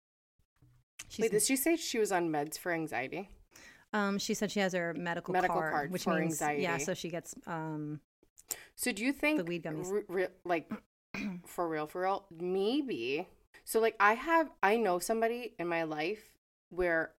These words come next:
Speaker 2: uh, a dark, I don't know what you wanna, dark spirit?
Speaker 1: Presence.
Speaker 2: Presence has followed him.
Speaker 1: Apparitions.
Speaker 2: He used to work in a hospital.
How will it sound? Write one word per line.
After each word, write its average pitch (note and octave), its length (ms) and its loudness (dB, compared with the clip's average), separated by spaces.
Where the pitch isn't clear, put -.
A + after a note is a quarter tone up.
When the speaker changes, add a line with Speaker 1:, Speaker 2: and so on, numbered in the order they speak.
Speaker 2:
uh, D#3+ 440 2
a D#3+ 380 0
dark, E3+ 340 4
I D#3+ 80 -10
don't E3 180 -10
know F3 100 -12
what D#3 140 -12
you - 80 -16
wanna, F#2 160 -16
dark E3 240 -4
spirit? E3+ 420 -6
Speaker 1:
Presence. F#3 600 -10
Speaker 2:
Presence G3 480 -4
has F3+ 200 2
followed E3+ 300 2
him. F3+ 80 -4
Speaker 1:
Apparitions. D#3+ 220 -8
Speaker 2:
He - 180 -8
used G3 200 -4
to G3 60 -2
work G3 160 -2
in F#3+ 60 -4
a F3+ 60 -4
hospital. F#3+ 500 -4